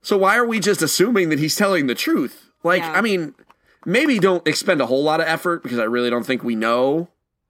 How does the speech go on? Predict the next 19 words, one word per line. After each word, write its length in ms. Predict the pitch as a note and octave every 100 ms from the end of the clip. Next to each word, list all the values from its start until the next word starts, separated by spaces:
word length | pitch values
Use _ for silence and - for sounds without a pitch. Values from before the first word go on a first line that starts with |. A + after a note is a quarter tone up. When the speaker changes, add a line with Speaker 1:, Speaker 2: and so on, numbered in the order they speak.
| _
Speaker 1:
And, 460 | C3+ A#2+ A#2 A#2 A2
Speaker 2:
Yeah. 40 |
Speaker 1:
you 100 | E3
know, 140 | C3 G#2+
but 280 | G2 C3+ - _ _
Speaker 2:
Yeah, 140 | C#4+ D4+
I 40 |
know 100 | D4+
Speaker 1:
but, 60 | C4
Speaker 2:
you 60 |
don't 40 | D4+
Speaker 1:
like, 140 | D4 A3+
Speaker 2:
want, 140 | G3 -
I, 100 | C4+
Speaker 1:
come 140 | G#3+
Speaker 2:
I 160 | C#3+ C#4+
Speaker 1:
on. 60 | F#4+
Speaker 2:
have 120 | D4+
hope. 360 | A#3 B3+ D#3+